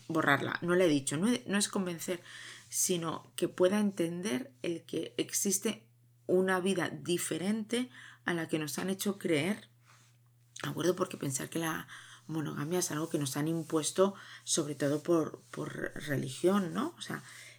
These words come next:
hemos pasado de que nos intercambien por vacas, corderos y camellos a que ya te casas y solo puedes estar en, con esta persona para el resto de tus días.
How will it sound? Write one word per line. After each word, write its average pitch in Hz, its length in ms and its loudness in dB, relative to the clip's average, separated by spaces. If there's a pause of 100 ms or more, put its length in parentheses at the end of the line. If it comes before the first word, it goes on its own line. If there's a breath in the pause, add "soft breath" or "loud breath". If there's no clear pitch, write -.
hemos 160 220 -2
pasado 160 420 2
de 139 120 2
que 147 100 -6
nos 143 180 -4
intercambien 156 640 -4
por 160 280 -2
vacas, 160 520 0
corderos 160 640 0
y 156 1080 -2 (1160 loud breath)
camellos 208 800 4 (200)
a 160 300 -4
que 156 300 0
ya 165 840 -4
te 165 120 -4
casas 180 560 0
y 170 60 -4
solo 151 300 -4
puedes 156 200 -4
estar 156 280 -6
en, 151 640 -6
con 156 140 -8
esta 147 220 -2
persona 160 340 -4
para 160 180 -2
el 139 40 -2
resto - 240 -6
de 151 60 -2
tus 143 220 -6
días. 147 300 -4